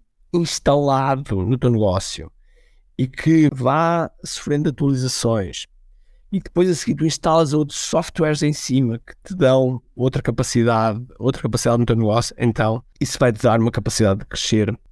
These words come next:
de forma sustentada. E atenção, eu quando disse sistema operativo, quando disse software, eu não quis dizer software, software. Não estou a falar de software do computador, ou no telemóvel, seja o que for. Não, não, não. Estou a falar de software. É como, é uma analogia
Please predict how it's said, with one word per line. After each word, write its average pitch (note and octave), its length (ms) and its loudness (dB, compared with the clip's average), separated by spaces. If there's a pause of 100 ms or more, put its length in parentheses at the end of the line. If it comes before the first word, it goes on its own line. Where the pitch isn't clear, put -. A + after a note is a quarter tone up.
(120)
de A#2 120 -6
forma G2 300 2
sustentada. G2+ 640 -4 (480)
E D#3+ 80 0
atenção, A2+ 480 0 (380)
eu B2+ 100 -4
quando D#3+ 180 2
disse - 340 -2
sistema B2 260 0
operativo, G2+ 380 -2
quando A2+ 140 0
disse G#2+ 140 0
software, F2+ 560 -4 (220)
eu A2+ 180 0
não F#3+ 200 0
quis C#3+ 300 0
dizer A#2+ 360 0
software, A2 760 0
software. - 720 -2 (300)
Não B2 80 0
estou D3+ 160 -2
a - 20 -4
falar C3+ 420 0
de C#3 200 -4
software A2+ 640 0 (640)
do A#2 80 -4
computador, G#2+ 680 2
ou F#2 120 2
no G2 120 -2
telemóvel, F#2+ 600 2
seja G2 200 -2
o F2+ 40 -4
que - 60 -10
for. F#2 120 -2
Não, C3+ 120 0
não, D3+ 120 2
não. A#2+ 180 0
Estou D#2 140 -12
a - 20 -10
falar - 180 -4
de - 80 -8
software. B2+ 520 -4 (520)
É - 80 -10
como, B2 400 0
é B2 60 -2
uma C3 120 2
analogia C#3+ 680 2